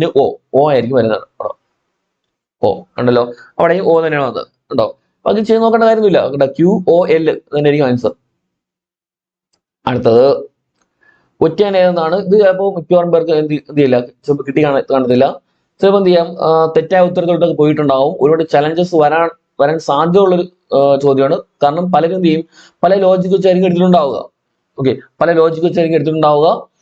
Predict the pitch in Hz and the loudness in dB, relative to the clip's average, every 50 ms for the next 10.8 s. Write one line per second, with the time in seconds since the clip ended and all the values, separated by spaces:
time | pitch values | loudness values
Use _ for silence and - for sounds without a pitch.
0 | _ _ _ _ _ _ - 117 131 139 139 139 139 139 135 - - - _ _ | _ _ _ _ _ _ -2 2 2 2 4 2 2 2 0 -2 -4 -10 _ _
1 | - - - 170 160 160 - - 156 180 208 254 254 - - _ _ _ - 165 | -6 -6 -6 -4 -4 -6 -4 -4 0 0 2 0 0 -4 -10 _ _ _ -4 -2
2 | 160 196 196 202 202 208 202 190 185 185 185 185 185 180 180 180 180 190 180 190 | 0 2 2 2 0 0 0 0 0 0 0 -2 -2 0 0 0 2 2 0 0
3 | 202 190 185 - - - - - _ _ - 147 156 170 165 160 156 143 147 160 | 0 0 0 -2 -2 -4 -10 -14 _ _ -2 0 0 2 2 0 0 0 0 -2
4 | 165 156 170 175 170 165 160 160 160 160 151 151 151 151 151 147 - 123 156 139 | 0 0 0 0 2 2 0 0 0 -2 -2 0 0 0 0 -2 -2 0 0 0
5 | 160 160 151 143 143 151 156 165 160 151 143 135 127 123 123 120 - 139 139 135 | 0 0 -2 0 0 0 2 2 2 2 2 2 2 2 0 0 -2 -2 -2 0
6 | 123 110 95 - - - 127 120 110 - _ _ - - - _ _ _ - 180 | 0 -2 -4 -6 -6 -4 -2 -2 -2 -4 _ _ -20 -20 -20 _ _ _ 0 2
7 | 190 214 226 220 - - 247 247 - 208 208 196 185 185 185 185 170 156 151 170 | 2 2 2 2 0 -4 -2 -2 -2 -2 0 2 2 2 2 0 0 -2 0 0
8 | 208 240 - - _ _ _ _ _ _ _ _ _ - 202 196 208 233 240 226 | -2 -2 -4 -10 _ _ _ _ _ _ _ _ _ 2 2 4 4 4 4 2
9 | 226 254 247 - - _ - 175 165 165 147 - - 156 170 196 196 233 220 202 | 2 0 -2 -6 -14 _ -6 -4 -4 -4 -4 0 0 2 2 2 2 0 0 0
10 | 180 180 180 180 180 185 214 208 202 202 190 196 226 262 262 - | 2 2 2 2 2 0 -2 0 2 2 2 4 2 2 0 -4